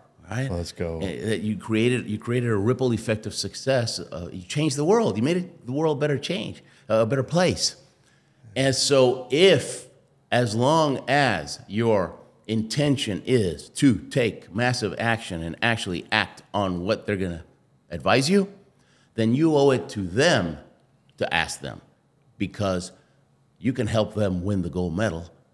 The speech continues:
Speaker 1: They'll help you win the silver. You just might make a, a friend for life.
Speaker 2: Wow.
Speaker 1: It
Speaker 2: Bro, that is so good, that idea of we can all be gold medalists because we can all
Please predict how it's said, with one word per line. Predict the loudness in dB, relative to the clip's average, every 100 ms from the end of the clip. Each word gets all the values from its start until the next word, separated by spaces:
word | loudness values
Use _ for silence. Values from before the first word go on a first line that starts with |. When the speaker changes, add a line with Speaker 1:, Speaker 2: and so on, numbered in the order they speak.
| -4
Speaker 1:
They'll | -4
help | -4 -6
you | -10
win | -8 -8
the | -8
silver. | -4 -4 -4 -6
You | -8
just | -8
might | -8
make | -8 -10
a, | -14 -18 _
a | -20
friend | -10 -6 -6
for | -4
life. | 0 0 -2 -12 _ _
Speaker 2:
Wow. | -6 -4 -2 -2 -4 -6 -10 -12
Speaker 1:
It | -12 0
Speaker 2:
Bro, | 2
that | 2 0
is | 0
so | -6 2 4 6 6
good, | 4 2 2 2
that | 2 2
idea | 2 2 0 0 -2
of | -2 -4 -4 -6
we | -4 -4
can | -2 -2
all | 0 0
be | 0 -2
gold | -2 -2 0
medalists | -2 -4 -4 -4 -4 -6 -10 -12
because | -10 -6 -4
we | -4
can | -6 -10
all | -8 -4 -2 -2 -6